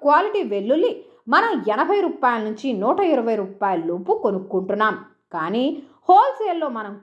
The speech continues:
కొనేది అరవై రూపాయల లోపే ఉంటుంది ఫ్రెండ్స్. వాటి పరిమాణం తగ్గిన కొద్దీ రేట్ తగ్గుతూ ఉంటుంది. మీకు ఒక ఐడియా రావటానికి మాత్రమే ధర గురించి చెప్పడం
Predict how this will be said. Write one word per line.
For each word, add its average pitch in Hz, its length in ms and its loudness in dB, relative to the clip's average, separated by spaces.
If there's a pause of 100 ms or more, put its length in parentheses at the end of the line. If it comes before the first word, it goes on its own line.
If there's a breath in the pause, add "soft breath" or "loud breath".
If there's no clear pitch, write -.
కొనేది 226 360 -8 (280)
అరవై 262 320 4
రూపాయల 214 340 0 (120)
లోపే 170 260 -2 (100)
ఉంటుంది 202 320 -2 (100)
ఫ్రెండ్స్. 247 320 -2 (400 soft breath)
వాటి 494 240 6 (100)
పరిమాణం 381 460 -2 (120)
తగ్గిన 220 300 -6 (160)
కొద్దీ 190 260 2 (320)
రేట్ 294 280 4 (120)
తగ్గుతూ 214 420 -2 (140)
ఉంటుంది. 196 380 -2 (480 loud breath)
మీకు 494 220 6 (100)
ఒక - 100 2 (260)
ఐడియా 339 320 2
రావటానికి 214 540 -4 (140)
మాత్రమే 233 420 -4 (280)
ధర 165 140 2 (100)
గురించి 185 320 -4 (100)
చెప్పడం 165 340 0